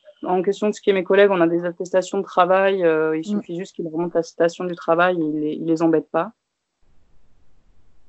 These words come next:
Speaker 1: On n'a même pas besoin d'avoir le, l'attestation où il faut cocher les cases, là, mais,
Speaker 2: Hmm.
Speaker 1: mais il y a des contrôles, ouais.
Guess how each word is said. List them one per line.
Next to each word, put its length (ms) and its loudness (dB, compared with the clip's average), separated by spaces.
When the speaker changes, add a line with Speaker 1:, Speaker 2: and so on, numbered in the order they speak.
Speaker 1:
On 80 -2
n'a 100 6
même 220 4
pas 120 4
besoin 220 -2
d'avoir 320 0
le, 220 -4
l'attestation 720 -10
où 1120 -12
il 80 -2
faut 160 -8
cocher 320 -6
les 140 -6
cases, 340 -6
là, 300 -8
mais, 380 -6
Speaker 2:
Hmm. 240 -8
Speaker 1:
mais 100 4
il 40 4
y 60 10
a 40 8
des 120 4
contrôles, 400 0
ouais. 220 0